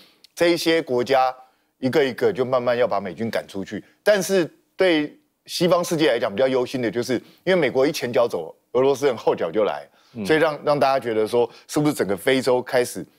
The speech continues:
Speaker 1: 要岌岌可危了？所以这个对美国来讲，他们当然到现在还是在极力争取能够保留在非洲的这些基地。可是你看中国大陆的做法就比较不一样，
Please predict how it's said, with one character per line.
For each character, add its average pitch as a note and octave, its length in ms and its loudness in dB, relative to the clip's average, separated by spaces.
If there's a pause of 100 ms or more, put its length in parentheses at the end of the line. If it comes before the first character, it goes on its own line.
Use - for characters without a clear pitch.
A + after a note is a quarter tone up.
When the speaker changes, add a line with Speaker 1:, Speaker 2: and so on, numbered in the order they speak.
(280)
Speaker 1:
要 C3+ 180 0
岌 A#2 180 -8
岌 A2+ 160 -2
可 F#2 220 0
危 E2 200 -4
了？ D2+ 120 -8
所 D3+ 160 0
以 C3 60 0
这 D#3+ 100 -2
个 D3 140 2
对 D#3 180 2 (140)
美 G#2 120 -4
国 A2+ 140 2
来 A#2+ 80 4
讲， A2 160 -6
他 C#3 80 -2
们 C3+ 100 -4
当 C3+ 200 0
然 A2+ 160 -6
到 C3+ 200 2
现 C3+ 240 -2
在 B2 140 2
还 G#2 120 -4
是 A#2 120 -8
在 A#2+ 180 2 (300)
极 C3+ 160 -2
力 D#3+ 180 0
争 C#3 220 0
取 G2+ 200 -6
能 G2 140 -4
够 C#3+ 120 2
保 F#2 180 -2
留 F2+ 160 -6
在 A#2 140 0
非 A2 180 -4
洲 A2 160 0
的 F2+ 80 -4
这 G#2 80 -8
些 G2+ 100 -2
基 G2 200 -8
地。 F#2 200 -8 (440)
可 D#3 120 2
是 A#3+ 120 2
你 F#3+ 100 2
看 F#3+ 180 0
中 G3+ 120 -2
国 F3 100 0
大 F3 80 4
陆 D#3+ 140 0
的 C3+ 60 -2
做 C#3 140 0
法 E2+ 140 -6
就 G2 100 -6
比 E2+ 100 -8
较 F2+ 100 -4
不 F2+ 180 -10
一 D2+ 80 -14
样， E2 140 -8